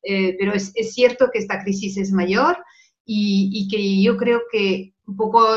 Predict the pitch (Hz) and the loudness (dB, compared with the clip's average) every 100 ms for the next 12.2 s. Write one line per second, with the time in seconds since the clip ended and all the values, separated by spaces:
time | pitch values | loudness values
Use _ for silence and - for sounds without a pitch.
0 | 214 220 _ - _ _ - 214 202 202 | 0 -6 _ -20 _ _ -10 -4 -2 0
1 | 196 185 190 277 262 254 220 196 233 226 | 0 0 -2 -2 -2 -2 -2 0 0 0
2 | 226 226 220 220 202 220 196 269 262 - | -4 0 0 0 -4 -4 -2 -2 -2 -6
3 | 214 214 214 247 240 220 196 196 - _ | -8 -6 -4 0 0 0 -2 -6 -12 _
4 | _ 214 240 254 208 185 185 190 190 262 | _ -2 -2 -2 -2 -2 -2 -4 0 2
5 | 262 262 233 226 226 208 214 202 208 240 | 2 0 -2 -2 -4 -6 -4 -4 -2 0
6 | 262 - 233 254 320 285 247 202 202 220 | 0 0 2 4 4 2 -4 -4 -4 -2
7 | 233 - - - 196 196 196 220 254 220 | -4 -4 -16 -12 -6 -4 -4 -2 -2 0
8 | 214 262 311 330 - 208 208 196 233 269 | 0 -2 -4 -8 -8 -4 -4 -4 -2 -2
9 | 294 262 202 190 196 196 165 151 180 233 | -2 -4 -2 -2 0 0 -2 -6 -6 -4
10 | 254 214 196 196 196 226 247 - 190 196 | -4 -2 -2 -2 0 0 0 0 0 2
11 | 226 240 233 220 208 196 190 202 196 214 | 2 2 -2 -2 -2 -2 -4 -6 -8 -2
12 | 262 | -2